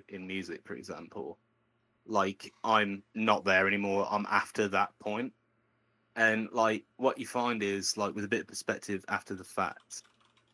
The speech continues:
even if you don't, like, reach the heights that maybe you thought you were gonna go into when you started, or, like, you took,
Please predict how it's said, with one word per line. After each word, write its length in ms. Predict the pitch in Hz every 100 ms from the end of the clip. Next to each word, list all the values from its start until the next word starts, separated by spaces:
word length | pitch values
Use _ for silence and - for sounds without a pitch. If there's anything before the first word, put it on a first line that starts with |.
| _ _ -
even 280 | 123 135
if 100 | 135 117
you 240 | 110 107
don't, 440 | 101 101 101 104
like, 220 | 101 98 -
reach 260 | 98 98 -
the 80 |
heights 380 | 95 95 92 -
that 140 | 92 95
maybe 280 | 95 90
you 60 | 85
thought 340 | - 92 87
you 80 | 82
were 80 | 87
gonna 160 | 87 87
go 340 | 92 87 78 -
into 420 | 95 85 - 87
when 220 | 85 - -
you 80 |
started, 640 | - - 101 92 76 82 - _ _ _ _ _ _ _ -
or, 380 | 95 92 90 -
like, 220 | 95 82
you 60 | 95
took, 220 | - 104